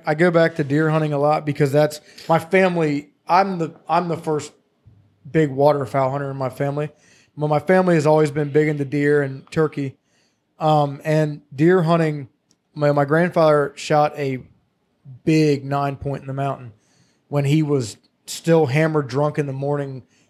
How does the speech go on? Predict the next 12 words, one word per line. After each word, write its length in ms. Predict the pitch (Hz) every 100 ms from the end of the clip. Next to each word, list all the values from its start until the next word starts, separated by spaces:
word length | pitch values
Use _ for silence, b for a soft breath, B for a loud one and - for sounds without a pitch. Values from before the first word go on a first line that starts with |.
| -
took 260 | 170 165 -
all 680 | 165 165 175 170 147 - -
nine 400 | 147 151 165 160
shots 400 | - 156 156 156
or 40 |
whatever 380 | 143 151 156 147
it 60 | 143
is 180 | 151 139
in 80 |
that 180 | 139 139
fucking, 460 | - 151 143 143 135
uh, 300 | 135 131